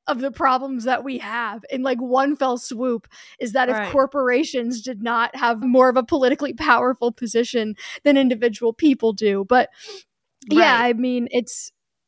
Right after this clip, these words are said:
Speaker 1: it's a journey for sure. Like, I have, I have been on the ups and downs of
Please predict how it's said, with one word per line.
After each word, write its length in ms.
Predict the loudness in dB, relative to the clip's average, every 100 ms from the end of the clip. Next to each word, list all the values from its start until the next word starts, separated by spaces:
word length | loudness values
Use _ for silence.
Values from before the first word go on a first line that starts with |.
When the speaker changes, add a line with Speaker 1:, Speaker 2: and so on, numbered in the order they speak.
| -2
Speaker 1:
it's 220 | 0 0
a 80 | -4
journey 500 | -2 -2 -2 -4 -6
for 160 | -8
sure. 400 | -8 -4 -2 -2
Like, 180 | -2 -2 0
I 140 | 2
have, 200 | 0 -2
I 160 | -4 -2
have 200 | -2 -4
been 160 | -6 -4
on 140 | -4
the 140 | -2
ups 260 | -2 -2 -6
and 120 | -4
downs 400 | 0 0 -2 -2
of 240 | -4 -4